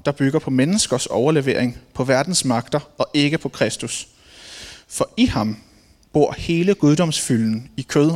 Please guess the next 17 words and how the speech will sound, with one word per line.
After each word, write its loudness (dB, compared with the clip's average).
og -2
blod. 2
Og -8
i 4
ham, 0
som -2
er 2
hoved 2
for -8
al 0
magt -2
og -2
myndighed, 2
er 0
I 2
blevet 0
fyldt -4